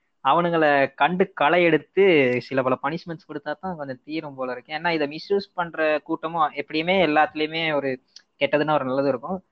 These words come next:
இதை மிஸ்யூஸ் பண்ற கூட்டமும் இருக்கத்தான் செய்யும். அதையும் தாண்டி இது ஒரு, ஒரு, ஒரு கல்ச்சராவே வளர்ந்துகிட்டு வருதுன்னா ஆப்வியஸா அதுல ஒரு பாசிட்டிவ் சைடு இருக்கிறதால தான் இன்னும் அதை,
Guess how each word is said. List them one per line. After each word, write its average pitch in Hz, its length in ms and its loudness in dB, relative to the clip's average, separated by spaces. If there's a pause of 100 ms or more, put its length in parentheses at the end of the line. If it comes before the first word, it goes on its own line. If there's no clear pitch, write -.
(140)
இதை 151 220 -2
மிஸ்யூஸ் 214 180 2
பண்ற 156 220 2
கூட்டமும் 160 380 -2
இருக்கத்தான் 147 380 0
செய்யும். 127 360 -4 (180)
அதையும் 208 420 2
தாண்டி 233 480 2
இது 185 280 4
ஒரு, 156 440 4 (160)
ஒரு, 170 220 0
ஒரு 160 200 2
கல்ச்சராவே 175 580 4
வளர்ந்துகிட்டு 165 500 0
வருதுன்னா 147 500 0
ஆப்வியஸா 185 480 4 (380)
அதுல 147 320 4
ஒரு 143 140 4
பாசிட்டிவ் 180 480 2
சைடு 156 200 0
இருக்கிறதால 170 380 2
தான் 202 80 2
இன்னும் 190 300 2
அதை, 151 380 4